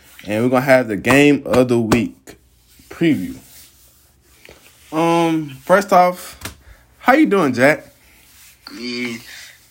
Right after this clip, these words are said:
Speaker 2: I'm chilling, man. You know, just got back home in town from school. Living life, man. Living life.
Speaker 1: <laughs> Um,
Speaker 2: Oh, and by the way, y'all can catch me in Charlotte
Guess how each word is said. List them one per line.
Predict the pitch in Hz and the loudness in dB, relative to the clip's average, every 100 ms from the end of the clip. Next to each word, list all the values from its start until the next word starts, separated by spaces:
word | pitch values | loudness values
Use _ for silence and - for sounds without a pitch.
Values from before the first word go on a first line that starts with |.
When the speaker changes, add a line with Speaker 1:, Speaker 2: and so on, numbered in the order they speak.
| _ _ - | _ _ -16
Speaker 2:
I'm | 123 131 | -14 -12
chilling, | - 123 139 117 | -8 -6 -4 -4
man. | 113 117 120 123 | -4 -4 -4 -8
You | |
know, | 113 113 117 | -8 -10 -6
just | 120 120 - - - | -6 -8 -14 -14 -6
got | 113 123 | -6 -2
back | 127 127 | -2 -2
home | 117 123 | -8 -6
in | 123 | -6
town | - 113 120 | -8 -10 -10
from | 127 113 | -12 -18
school. | - - - 117 120 117 117 117 _ _ _ _ _ _ | -18 -18 -14 -10 -8 -10 -12 -16 _ _ _ _ _ _
Living | - 147 147 | -14 -10 -10
life, | 143 131 127 | -8 -8 -10
man. | - 123 123 _ _ - | -18 -20 -20 _ _ -18
Living | 117 117 | -16 -14
life. | 113 - 127 - - - - - | -16 -14 -14 -14 -16 -20 -18 -10
Speaker 1:
<laughs> | 117 113 - - - - - 147 | -8 -10 -18 -20 -20 -20 -14 -4
Um, | |
Speaker 2:
Oh, | 160 160 156 143 143 135 123 | 0 2 0 -4 -6 -12 -8
and | 127 117 | -8 -2
by | 139 165 | -2 -2
the | 156 | -4
way, | 156 123 | -8 -8
y'all | 131 160 | -8 -10
can | - 139 | -10 -14
catch | - 135 143 - | -12 -12 -12 -12
me | 143 120 | -12 -10
in | 131 | -10
Charlotte | 127 - 127 123 120 110 | -12 -10 -8 -8 -12 -18